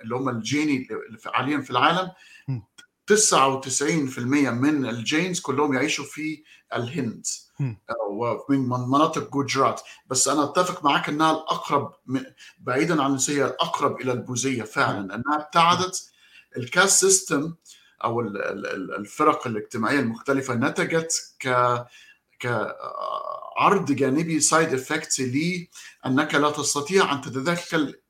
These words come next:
Speaker 1: في الدورة الحياتية لإنسان إذا كان يعاقب. يعني لو ولد إنسان ف-، فقير لا يمكن أن تتدخل، لأن أنت
Speaker 2: هذه
Speaker 1: تتدخل في
Speaker 2: عقوبة.
Speaker 1: الجيل. صحيح.
Speaker 2: مم. مم.
Speaker 1: فعشان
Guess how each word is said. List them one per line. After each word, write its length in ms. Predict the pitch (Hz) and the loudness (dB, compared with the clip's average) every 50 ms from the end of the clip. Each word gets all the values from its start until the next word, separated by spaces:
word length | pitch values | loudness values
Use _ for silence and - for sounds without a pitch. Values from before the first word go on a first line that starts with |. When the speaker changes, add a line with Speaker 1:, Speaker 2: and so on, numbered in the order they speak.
| _ - | _ -16
Speaker 1:
في 200 | - - 143 135 | -6 -2 0 0
الدورة 460 | - 104 113 151 156 165 170 151 139 | 0 0 0 2 2 4 4 4 4
الحياتية 560 | - - - - 120 123 120 123 156 156 156 | 2 0 -2 0 0 0 0 0 0 0 2
لإنسان 880 | 139 127 127 127 127 123 - - - 131 127 127 - 160 156 165 170 - - - - - - - | 2 2 0 -2 -4 -8 -10 -10 -6 -4 -2 0 2 2 2 2 0 -2 -8 -12 -16 -14 -10 -6
إذا 160 | 131 143 139 | -2 -2 -2
كان 420 | - - 165 156 147 139 135 127 | 0 0 0 2 2 2 2 4
يعاقب. 400 | - 120 131 127 - - - - - - _ _ _ - - - - | 6 6 6 6 4 0 -6 -8 -10 -16 _ _ _ -20 -20 -6 -2
يعني 220 | 127 131 131 131 123 | 0 2 2 2 2
لو 180 | 131 131 147 180 | 2 4 4 4
ولد 160 | 175 165 151 | 4 4 2
إنسان 400 | 131 131 127 - - 160 165 160 | 2 2 2 2 2 2 2 2
ف-، 100 | - 135 | 0 -4
فقير 600 | - - 139 - - - 170 160 147 110 107 - - _ _ _ _ | -4 -2 -4 -4 0 2 2 4 4 2 0 -6 -12 _ _ _ _
لا 80 | 143 156 | 2 2
يمكن 380 | 185 226 220 220 - - - - | 4 4 2 0 -2 -4 -4 -2
أن 340 | 131 131 123 123 127 127 | -2 -2 -2 -4 -8 -10
تتدخل، 520 | - 131 127 139 123 139 135 - - - - - | -10 -10 -8 -4 -2 -2 -2 -2 -4 -10 -12 -8
لأن 340 | 107 113 120 120 117 117 120 - _ - - _ _ 143 | -6 -6 -4 -4 -4 -4 -6 -10 _ -20 -20 _ _ 0
أنت 180 | 160 170 170 175 | 0 0 0 0
Speaker 2:
هذه 60 | - | 0
Speaker 1:
تتدخل 220 | 151 147 143 - | 0 0 2 4
في 240 | - 156 139 - - - - 190 | 4 4 4 2 0 -2 6 8
Speaker 2:
عقوبة. 240 | 196 196 165 147 131 | 10 10 10 8 4
Speaker 1:
الجيل. 140 | 139 135 - - - - _ _ _ _ _ _ _ - | 2 2 0 -4 -10 -16 _ _ _ _ _ _ _ -10
صحيح. 680 | - 139 110 117 135 170 180 160 117 107 - - - _ _ 127 | -4 -2 2 2 4 4 4 2 0 -2 -6 -12 -16 _ _ -6
Speaker 2:
مم. 180 | 127 127 123 | -6 -4 -4
مم. 60 | 120 | 0
Speaker 1:
فعشان 320 | 117 135 127 123 - - | 2 2 4 4 2 0